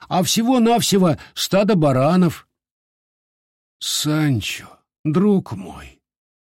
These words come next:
слабым голосом отвечал Дон Кихот. «Поверь!» что всё это подлые козни моего коварного врага, волшебника,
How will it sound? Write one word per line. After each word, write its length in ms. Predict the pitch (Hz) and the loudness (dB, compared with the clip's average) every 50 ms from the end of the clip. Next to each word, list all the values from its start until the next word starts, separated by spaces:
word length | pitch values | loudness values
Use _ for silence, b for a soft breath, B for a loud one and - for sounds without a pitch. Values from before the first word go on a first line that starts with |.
| _ - | _ -8
слабым 500 | - - - 117 110 98 95 104 104 101 | -6 -4 -2 -2 -2 0 0 0 0 0
голосом 460 | 95 117 127 117 110 92 - 107 101 | 0 0 0 0 -2 -2 -2 -2 -2
отвечал 440 | 101 98 - 104 95 - 110 104 98 | -2 -2 -4 -6 -4 -4 -4 -4 -4
Дон 240 | 90 107 104 101 95 | -2 -2 -2 -2 -2
Кихот. 540 | - 101 85 - - 82 71 - _ - _ _ _ _ _ _ _ _ _ _ _ _ _ _ _ - | -4 -8 -10 -10 -10 -14 -14 -16 _ -20 _ _ _ _ _ _ _ _ _ _ _ _ _ _ _ -6
«Поверь!» 720 | 170 175 180 180 170 180 185 175 170 160 139 110 - - _ _ _ _ _ _ _ _ _ _ _ _ _ _ _ _ _ _ _ _ _ _ _ _ _ | -2 0 0 2 2 2 2 2 0 -2 -4 -6 -10 -16 _ _ _ _ _ _ _ _ _ _ _ _ _ _ _ _ _ _ _ _ _ _ _ _ _
что 260 | - - - 202 196 | -14 -10 -4 -4 -4
всё 280 | - - - - 214 208 | -2 -2 -2 -2 0 2
это 260 | 202 185 - 165 156 | 2 2 2 0 -2
подлые 480 | - - 226 226 185 175 180 185 175 - | 0 0 -2 0 2 2 4 4 2 2
козни 460 | - - 214 208 180 127 131 165 160 | 0 0 2 2 2 2 2 2 4
моего 380 | 160 160 156 156 151 175 180 | 4 4 4 4 4 2 2
коварного 640 | - - 151 147 156 170 165 151 147 151 147 147 139 | 2 0 0 2 2 2 2 2 2 2 2 2 0
врага, 800 | 120 127 139 135 123 113 139 139 139 131 113 101 82 73 - _ _ _ _ - | 0 -2 -2 -2 -2 -2 -2 -2 -2 -2 -4 -6 -8 -12 -16 _ _ _ _ -8
волшебника, 1080 | 131 131 160 180 170 139 - - - 214 214 196 131 107 87 73 - - - - - | -4 -2 -2 -2 -2 -2 -4 -4 -2 -2 0 0 -2 -4 -6 -8 -10 -16 -20 -20 -20